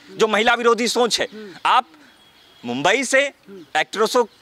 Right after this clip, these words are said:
एक्ट्रेस को बुला सकते हैं, लेकिन हमारे देश की जो राष्ट्रपति हैं वो आदिवासी जात की हैं, इसलिए नहीं बुलाया जाता है। ये सोच इनकी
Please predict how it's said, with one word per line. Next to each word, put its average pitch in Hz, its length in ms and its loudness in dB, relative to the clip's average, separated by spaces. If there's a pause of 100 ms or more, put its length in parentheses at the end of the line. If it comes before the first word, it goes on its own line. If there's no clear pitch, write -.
(140)
एक्ट्रेस 214 360 -2
को 226 140 2
बुला 202 260 4
सकते 202 360 -2
हैं, 101 280 -8
लेकिन 156 200 -4
हमारे 131 340 0
देश 139 260 -4
की 170 120 -10
जो 151 220 -4 (240)
राष्ट्रपति 143 560 -2
हैं 226 160 -6 (240)
वो 160 100 -6
आदिवासी 214 500 2
जात 220 260 0
की 180 160 -8
हैं, 156 120 -4 (200)
इसलिए 269 420 2
नहीं 240 160 2
बुलाया 214 340 4
जाता 190 320 0
है। 143 120 -2 (220)
ये 196 140 2
सोच 277 460 2
इनकी 262 380 -4